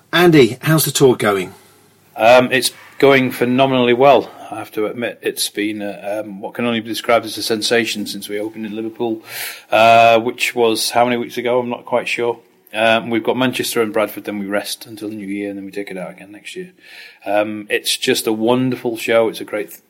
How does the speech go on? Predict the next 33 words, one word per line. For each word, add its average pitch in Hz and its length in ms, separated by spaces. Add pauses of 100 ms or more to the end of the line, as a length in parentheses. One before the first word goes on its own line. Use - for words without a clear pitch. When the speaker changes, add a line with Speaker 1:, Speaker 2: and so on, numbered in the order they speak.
(260)
Speaker 2:
team, 120 560
very 120 240
happy 107 220
company, 104 460 (380)
led 110 340
by 104 240
this, - 380 (800)
um, 92 320 (600)
sensation, 107 840 (280)
Cara, 98 400 (440)
who - 100
plays 95 300
Scylla. 95 440
Uh, 92 300
y-, 85 380
when 110 180
I 107 60
was 98 100
on 98 120
stage 95 320
with 95 140
her 92 100
the 95 100
opening 95 300
night, 92 220
you 90 100
kinda 92 300
thought, 90 240 (840)
"Was 101 280
there 101 220
when?" 95 380
You 95 100
know, 98 180